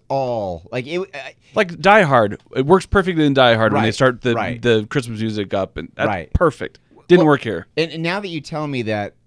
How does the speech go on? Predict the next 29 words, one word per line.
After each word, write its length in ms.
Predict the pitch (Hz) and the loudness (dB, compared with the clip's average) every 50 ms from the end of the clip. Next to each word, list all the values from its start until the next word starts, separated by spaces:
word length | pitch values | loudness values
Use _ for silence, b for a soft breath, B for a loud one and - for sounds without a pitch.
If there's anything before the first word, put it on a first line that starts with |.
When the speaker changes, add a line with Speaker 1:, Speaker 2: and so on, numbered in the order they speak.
| _ - | _ -12
Speaker 1:
uh, 360 | 110 107 101 98 95 92 90 - | -10 -10 -8 -8 -8 -10 -12 -14
Clint 280 | - - 120 120 117 - | -12 -10 -10 -10 -10 -10
Eastwood 300 | 113 107 - - 107 95 | -12 -12 -12 -12 -10 -8
is 160 | 98 90 87 | -8 -8 -8
a, 180 | 90 90 85 - | -8 -10 -10 -10
is 100 | 92 90 | -10 -12
a 80 | 90 | -12
jazz 460 | 82 76 92 95 95 95 92 - - - _ _ _ _ _ _ _ - | -12 -10 -8 -8 -8 -8 -8 -10 -14 -20 _ _ _ _ _ _ _ -16
aficionado, 840 | 104 - - 104 - - 104 98 98 98 98 90 87 82 82 87 - | -14 -10 -10 -10 -10 -8 -10 -10 -8 -8 -8 -8 -8 -8 -10 -10 -10
it 100 | 123 127 | -10 -8
makes 240 | 131 131 120 - 120 | -6 -8 -8 -8 -10
more 160 | 113 104 92 | -10 -10 -10
sense. 300 | - - 120 104 87 - | -10 -10 -10 -10 -10 -12
He's 120 | 113 95 | -14 -12
like, 160 | 101 95 87 _ | -10 -12 -12 _
"Fuck, 240 | - 135 117 - _ - | -12 -14 -14 -14 _ -18
now 220 | 87 101 101 - _ - | -14 -14 -14 -14 _ -12
I'm 220 | 107 113 117 110 | -8 -8 -8 -8
directing. 420 | 85 85 80 80 78 _ - 80 - | -10 -12 -12 -14 -16 _ -18 -20 -16
I'm 120 | - 110 | -14 -12
gonna 100 | 123 110 | -10 -10
put 140 | 98 - 101 | -10 -10 -10
in 40 | 92 | -10
the 60 | 90 | -10
music 320 | 90 92 90 85 101 - _ _ _ - | -10 -10 -10 -12 -14 -14 _ _ _ -8
I 160 | 117 120 117 | -6 -4 -4
wanna 300 | 110 98 92 87 82 78 | -4 -6 -8 -10 -12 -14
listen 260 | 73 71 - 82 73 73 | -16 -16 -16 -18 -18 -18
to." 240 | 80 69 62 58 | -20 -20 -20 -20